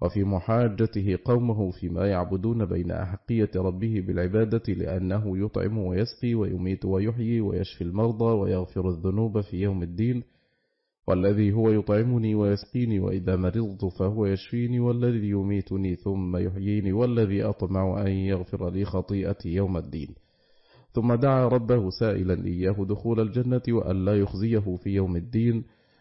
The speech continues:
"واجعلني من ورثة جنة النعيم واغفر لأبي إنه كان من الضالين ولا تخزني يوم يبعثون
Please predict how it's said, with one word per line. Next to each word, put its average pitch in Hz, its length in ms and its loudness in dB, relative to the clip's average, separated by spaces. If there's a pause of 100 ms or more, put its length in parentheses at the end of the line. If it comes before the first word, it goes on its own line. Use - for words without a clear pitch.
(140)
"واجعلني 110 640 4
من 98 140 2
ورثة 98 760 0
جنة 104 540 0
النعيم 110 680 0
واغفر 98 360 0
لأبي 95 580 0
إنه 98 480 0
كان 107 360 0
من 101 160 0
الضالين 110 920 0
ولا 113 320 2
تخزني 101 580 -2
يوم 95 300 0
يبعثون 98 720 -2